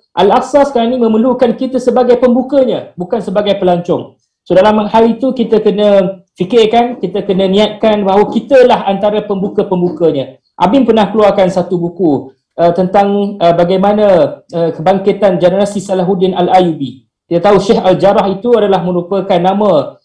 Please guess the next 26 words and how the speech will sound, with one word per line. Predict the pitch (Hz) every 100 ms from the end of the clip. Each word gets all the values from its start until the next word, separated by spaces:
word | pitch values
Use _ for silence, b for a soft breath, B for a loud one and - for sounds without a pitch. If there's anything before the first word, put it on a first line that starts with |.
| _
bagi | 147 160 196 190
seorang, | 190 190 196 196 185 170 165 _ _ -
uh, | 160 170 165
kita | - 170
kata | 175 190
apa, | 196 196 185
uh, | 190 156 160 156 147 147 -
doktor | 196 226 202
pakar | 202 - 208 185
lah, | 170 - _
uh, | 160 156 156
kepada | 180 175 180
Salahuddin | 180 175 180 180
Al-Ayyubi. | 190 196 233 208 175 113 - _ _ _ _ - -
Pembukaan | 196 214 247 262 254
Salahuddin, | 233 233 220 233 233 -
uh, | 202 202 196 - -
kemenangan | 202 226 262 254 175 143 -
ataupun | 170 196 208 202 185
kita | 190
kata | 185 196 202
apa, | 214
berjayanya | 196 185 202 254 233 208
Salahuddin | 220 220 214 214 214
Al-Ayyubi | 214 208 233 254 214 196 165
itu | 180 254 -